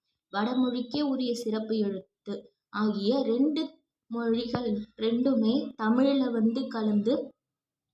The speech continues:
சொல்றதுதான் வடச்சொல் அப்படின்னு சொல்றாங்க. காரணம், காரியம், இது வந்து பொது எழுத்து. ஹரன், ஹரி அப்படிங்கும்போது ஹரன், ஹரி, இது வந்து சிறப்பு எழுத்து.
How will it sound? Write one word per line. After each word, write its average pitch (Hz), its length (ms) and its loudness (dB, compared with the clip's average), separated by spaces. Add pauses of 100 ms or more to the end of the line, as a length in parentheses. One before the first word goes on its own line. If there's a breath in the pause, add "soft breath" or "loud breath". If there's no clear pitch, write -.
(800)
சொல்றதுதான் 240 760 0
வடச்சொல் 220 640 -2 (180 loud breath)
அப்படின்னு 226 400 -4
சொல்றாங்க. 202 400 -4 (500 soft breath)
காரணம், 240 760 0
காரியம், 208 760 0
இது 220 240 0
வந்து 208 320 2
பொது 226 340 -2
எழுத்து. 196 340 -4 (500)
ஹரன், 233 440 2 (280)
ஹரி 214 400 0 (420)
அப்படிங்கும்போது 214 800 0
ஹரன், 226 460 -2
ஹரி, 202 340 -6 (420)
இது 220 140 -2
வந்து 247 200 0
சிறப்பு 233 480 -4
எழுத்து. 190 420 -10